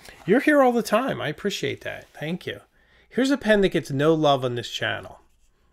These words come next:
I still have the sticker on it. This is a Pilot Falcon.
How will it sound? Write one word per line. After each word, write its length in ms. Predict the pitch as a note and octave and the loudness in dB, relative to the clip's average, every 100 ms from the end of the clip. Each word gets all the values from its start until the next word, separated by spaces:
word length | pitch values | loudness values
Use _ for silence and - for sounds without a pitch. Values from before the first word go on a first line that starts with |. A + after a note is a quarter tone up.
| _ _ | _ _
I 60 | C3+ | -10
still 240 | - F#3+ | -2 0
have 160 | G3 E3 | 2 0
the 80 | D3 | -4
sticker 560 | - - E3 A#2+ A2 | -6 -8 -8 -8 -8
on 160 | G2 G2+ | -12 -14
it. 160 | G2 _ _ _ _ _ _ _ | -20 _ _ _ _ _ _ _
This 200 | F3 A3+ | -4 -2
is 140 | G3+ | 0
a 80 | G#3 | 0
Pilot 600 | - - D3+ C#3 C3 - - _ _ _ _ _ _ _ _ | 0 0 2 4 0 -4 -12 _ _ _ _ _ _ _ _
Falcon. 460 | _ G#3 A3 - | _ -2 -2 -4